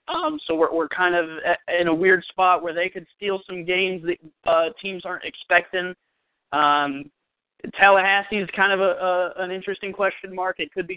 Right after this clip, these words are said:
coming up better. Um, Carolina is one that could be coming up, same, same kind of token. Um, so I, I think Baltimore's chances of going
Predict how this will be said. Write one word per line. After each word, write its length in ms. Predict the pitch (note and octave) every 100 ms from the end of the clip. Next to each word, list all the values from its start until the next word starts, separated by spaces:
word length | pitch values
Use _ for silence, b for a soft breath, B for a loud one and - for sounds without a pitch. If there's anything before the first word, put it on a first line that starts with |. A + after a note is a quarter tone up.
| -
coming 220 | F#3 F#3
up 160 | F3+ -
better. 480 | F#3 F#3+ F#3+ F#3 -
Um, 480 | D#3+ D3+ D3 D3 C#3+ _ _ _ _ E3+
Carolina 640 | E3 E3+ F3 F#3 F#3 F#3
is 400 | F#3+ F#3+ F3 F3 - _ -
one 340 | F3+ F3+ F#3
that 120 | F3+ -
could 160 | F#3+
be 80 | F#3
coming 300 | F#3 F#3+ F#3
up, 160 | F#3 F3+
same, 320 | F#3+ F3+ F#3 - -
same 160 | F3+ -
kind 160 | F3
of 60 | E3+ -
token. 520 | F#3+ F#3 F#3 F#3 F#3 -
Um, 420 | F3 E3 E3 E3 D3+ _ _ _ _
so 220 | F#3 F3
I, 400 | D#3 A2+ - D#3+
I 80 | F#3+
think 200 | G3+ F#3
Baltimore's 520 | F3+ G#3+ G#3+ G3+ F#3 -
chances 420 | G3 F#3+ F#3 F#3
of 160 | F3 D#3+
going 560 | F3+ F#3 F3+ F3 D#3